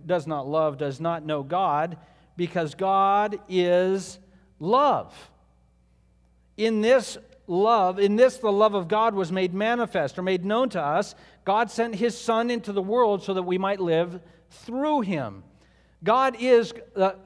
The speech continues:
God is love. He is the God of love. That's who he is by his nature. He has been living in loving relationship, Father, Son, and Holy Spirit, for all of eternity.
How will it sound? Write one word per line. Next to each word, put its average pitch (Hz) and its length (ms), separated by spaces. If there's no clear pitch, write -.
God 247 200
is 220 220
love. 247 300
He 202 80
is 185 180
the 156 240
God 220 360
of 254 360
love. 151 440
That's 226 260
who 240 180
he 220 140
is 240 160
by 214 160
his 190 220
nature. 208 580
He 226 140
has 233 160
been 226 240
living 254 300
in 208 200
loving 233 320
relationship, 202 840
Father, 254 360
Son, 233 240
and 214 120
Holy 233 300
Spirit, 185 420
for 202 140
all 247 280
of 285 100
eternity. 208 540